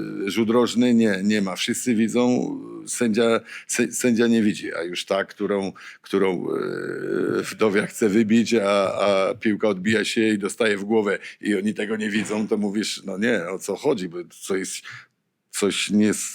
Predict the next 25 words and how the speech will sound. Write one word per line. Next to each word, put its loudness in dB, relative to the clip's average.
no, 4
no 6
tak 2
ewidentnego, 2
no 0
i, 2
i 0
też 2
nie. 2
Nie, 0
tu 0
nie 6
mam, 6
e, 4
za 4
dużo 6
tego 0
było, 4
to -2
nie, 2
nie 2
chodzi -2
o 0
to, -4
że -4